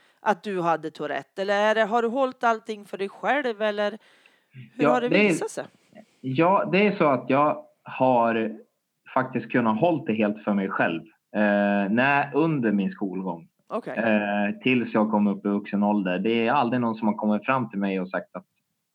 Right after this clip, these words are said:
Speaker 2: "Johan, vi ser att det är något fel på dig", eller "Vi ser att du har Tourette." Eh, jag har alltid kunnat stängt av det på ett sätt.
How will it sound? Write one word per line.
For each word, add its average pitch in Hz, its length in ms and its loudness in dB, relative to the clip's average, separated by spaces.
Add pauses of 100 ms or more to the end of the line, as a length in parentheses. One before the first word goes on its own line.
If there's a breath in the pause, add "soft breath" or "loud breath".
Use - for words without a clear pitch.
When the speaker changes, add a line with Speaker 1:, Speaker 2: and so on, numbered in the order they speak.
(300)
Speaker 2:
"Johan, 110 380 2
vi 104 80 2
ser 104 400 2
att 95 140 -2
det 104 80 2
är 101 60 2
något 95 180 -4
fel 123 180 0
på - 140 -6
dig", 87 260 -2
eller 87 280 -2
"Vi 90 480 -2
ser 95 160 -2
att 87 200 -8
du 85 300 -8 (220)
har 104 160 -2
Tourette." 98 260 -4 (760 soft breath)
Eh, 110 420 2 (720)
jag 131 220 2
har 151 180 4
alltid 127 380 0
kunnat 120 580 -2
stängt 123 360 0
av 143 420 2
det 104 140 2
på 98 180 -2
ett 95 100 -12
sätt. - 220 -6